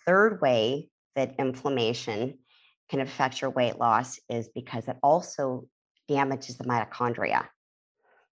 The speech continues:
Mitochondria make A T P, and if they can't convert energy into food,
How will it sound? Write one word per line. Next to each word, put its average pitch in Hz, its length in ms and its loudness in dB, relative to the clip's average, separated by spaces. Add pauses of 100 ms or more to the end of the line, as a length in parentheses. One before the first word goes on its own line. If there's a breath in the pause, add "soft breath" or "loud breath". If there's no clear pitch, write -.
(140)
Mitochondria 147 840 2
make 131 180 -4 (120)
A 135 100 -2
T 131 240 -8
P, 165 600 0 (300 soft breath)
and 131 120 -4
if - 60 -16
they 139 100 2
can't 196 400 0
convert 175 400 0
energy 160 420 0
into 139 160 -2
food, 147 600 0